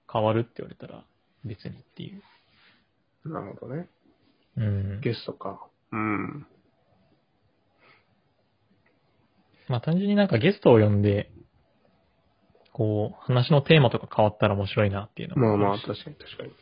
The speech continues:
Speaker 1: うん。
Speaker 2: ちょっとこう、クラブハウス的な
Speaker 1: ああ、そうそうそう。
Speaker 2: 偶然。
Speaker 1: うん。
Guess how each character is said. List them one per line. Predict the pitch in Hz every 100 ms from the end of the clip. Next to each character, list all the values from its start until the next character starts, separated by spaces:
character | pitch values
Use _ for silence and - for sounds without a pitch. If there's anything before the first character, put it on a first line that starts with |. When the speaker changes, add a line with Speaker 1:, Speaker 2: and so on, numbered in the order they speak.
| -
Speaker 1:
う | 113
ん。 | 101 95 98 131 _ _ _ - - - - - - - - -
Speaker 2:
ち |
ょ | -
っ |
と | 113
こ | - 98 98 -
う、 | -
ク | 117
ラ | 110
ブ | 110
ハ | 110
ウ | 104
ス | -
的 | - -
な | 98 123 _ _ _ _ _ _ _ _ _ _ -
Speaker 1:
あ | 117 107
あ、 |
そ | 107
う | 110
そ | 113
う |
そ |
う。 | 110
Speaker 2:
偶 |
然。 | 104 110 104 101 98 - - - - 180 - _ _ 120
Speaker 1:
う |
ん。 | 113 104 98 - 147